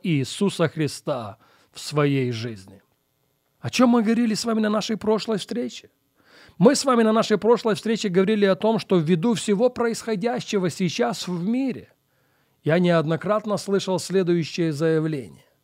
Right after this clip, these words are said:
«Мы в одном шторме, но мы далеко не в одной лодке». Действительно, мировая общественность потрясена штормом, и от шторма мы не застрахованы. Христос сказал даже больше:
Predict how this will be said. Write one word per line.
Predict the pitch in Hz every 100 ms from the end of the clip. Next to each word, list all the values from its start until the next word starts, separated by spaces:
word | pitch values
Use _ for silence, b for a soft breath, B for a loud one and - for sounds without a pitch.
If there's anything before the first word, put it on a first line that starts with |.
| _ _ _ _ _ -
«Мы | 135 180 208
в | 180
одном | 165 156 147 180 185 160
шторме, | - - 214 196 135 107 85 _ _ _ _ _ _ -
но | 135 160 170 123
мы | 131 160
далеко | 131 123 165 147 135 202 180
не | 139 139
в | 139
одной | 131 143 139
лодке». | 135 135 107 - 107 _ _ _ _ _ _ _ -
Действительно, | 151 - 196 208 185
мировая | 170 165 160 170 190 185
общественность | 196 - 190 175 170 170 -
потрясена | 165 170 165 175 165 165
штормом, | - - 190 143 90 _ _ b b b -
и | 185
от | 156
шторма | - - 247 233 175
мы | 165 175
не | 170 170 185 196
застрахованы. | 165 180 - 196 - 226 247 104 - _ _ _ b b b
Христос | - 214 - 320
сказал | - 269 262 269
даже | 233 254 240
больше: | 196 254 294 - -